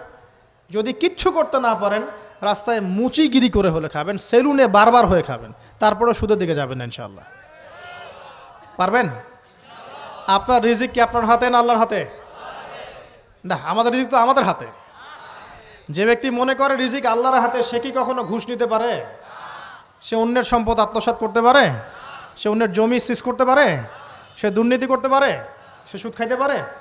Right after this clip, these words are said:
কেন খায়? কারণ সে মনে করে রিজিকের মালিক সে নিজেই। এগুলো করলে তার সম্পদ বাড়বে, না করলে সম্পদ বাড়বে না। এই কারণেই তো সে কাজগুলো করে।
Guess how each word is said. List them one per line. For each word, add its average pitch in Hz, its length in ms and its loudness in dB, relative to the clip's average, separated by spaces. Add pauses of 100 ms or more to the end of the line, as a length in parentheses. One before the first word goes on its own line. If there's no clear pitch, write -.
(320)
কেন 262 240 6
খায়? 226 300 2
কারণ 240 280 -2
সে 262 120 -2
মনে 277 260 0
করে 285 200 4
রিজিকের 285 380 0
মালিক 269 220 0
সে 277 140 -2
নিজেই। 269 460 0 (760)
এগুলো 269 300 6
করলে 294 640 6 (180)
তার 226 140 2
সম্পদ 240 360 0
বাড়বে, 254 360 4
না 269 160 2
করলে 233 240 2
সম্পদ 220 300 2
বাড়বে 302 280 6
না। 143 180 -4 (520)
এই 285 100 2
কারণেই 339 300 4
তো 349 100 -2
সে 269 140 2
কাজগুলো 180 360 0
করে। 120 240 -10